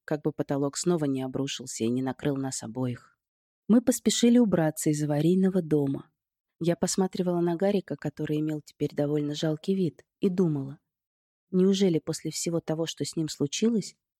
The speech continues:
он не оставил ещё своих сексуальных притязаний на мой счёт? Этот вопрос, как назойливая муха, волновал меня до того момента, пока Папазян сам на него не ответил.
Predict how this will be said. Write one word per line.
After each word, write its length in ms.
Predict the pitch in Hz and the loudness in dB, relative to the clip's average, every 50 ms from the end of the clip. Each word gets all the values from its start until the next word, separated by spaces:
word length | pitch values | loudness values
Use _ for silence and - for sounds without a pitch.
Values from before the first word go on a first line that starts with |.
| _ _ - | _ _ 0
он 180 | 190 190 190 | 2 4 6
не 100 | 202 214 | 6 4
оставил 440 | 214 214 - - - 151 135 131 131 | 4 2 0 -2 -2 0 0 0 0
ещё 180 | 135 135 - 135 | -2 -2 -4 -6
своих 300 | 135 - - 151 143 139 | -6 -4 -4 -4 -4 -4
сексуальных 640 | - - 151 - - - 165 151 143 143 147 139 - | -4 -4 -4 -4 -4 -2 -2 -2 -2 -2 -4 -4 -4
притязаний 540 | - - 143 - 151 151 156 165 185 202 196 | -4 -4 -2 -2 -2 -2 0 2 4 4 4
на 120 | 185 180 | 4 4
мой 160 | 170 165 170 180 | 2 2 0 0
счёт? 480 | - - - - 135 123 - - _ _ _ _ _ _ _ _ _ _ _ _ _ - | -2 -4 -4 -4 -6 -6 -6 -10 _ _ _ _ _ _ _ _ _ _ _ _ _ -2
Этот 300 | 180 170 - 165 - - | 0 0 0 0 0 0
вопрос, 440 | 170 165 - 180 180 196 202 - | -2 -2 0 0 0 0 0 -2
как 200 | - - 190 - | -2 -4 -2 0
назойливая 640 | 214 196 196 180 196 196 190 190 190 180 185 190 185 | 0 0 0 0 0 -2 0 0 0 0 -2 -2 -2
муха, 340 | 190 190 185 180 - - 180 | -2 -4 -6 -6 -6 -6 -4
волновал 540 | 170 180 170 170 170 170 165 175 175 170 | -2 -2 0 0 0 0 0 0 0 0
меня 220 | 170 165 160 160 151 | 0 0 0 0 -2
до 100 | 151 143 | -4 -6
того 240 | - 160 156 156 151 | -4 -4 -2 0 0
момента, 500 | 151 151 147 151 170 202 220 220 214 - | 0 2 2 2 4 2 2 0 -2 -2
пока 280 | - 190 180 - 170 | -2 -4 -2 -2 -2
Папазян 640 | - - 156 - - 147 147 143 - 151 160 170 175 | -2 -2 -6 -4 -4 -4 -4 -2 -2 0 0 0 -2
сам 300 | - - 160 156 160 160 | -2 -2 -2 0 2 2
на 80 | 160 | 2
него 280 | 156 156 151 151 147 151 | 2 2 0 0 0 0
не 180 | 147 151 151 | 0 0 -2
ответил. 720 | 151 - - - - 143 139 139 - - - 107 - 131 | -4 -6 -8 -4 -2 -2 -2 -2 -4 -8 -8 -8 -8 -12